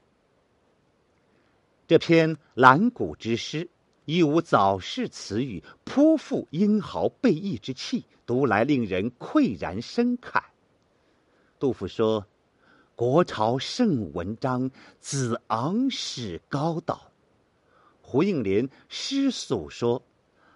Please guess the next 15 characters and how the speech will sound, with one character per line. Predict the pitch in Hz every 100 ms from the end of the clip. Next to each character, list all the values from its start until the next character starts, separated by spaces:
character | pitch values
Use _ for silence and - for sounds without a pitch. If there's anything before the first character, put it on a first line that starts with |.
| _
：“唐 | - 101 113 160
初 | - 190 - _
承 | - - 135 202 262
袭 | - 101
良 | 110 82 101 190
随， | - 80 85 - _
陈 | - 135 214
子 | 302 123 -
昂 | 85 113 135 - -
独 | 131 202 262
开 | - 175 165 - _
古 | - 113 151 254
雅 | 185 - -
之 | - 107
源。” | 85 71 76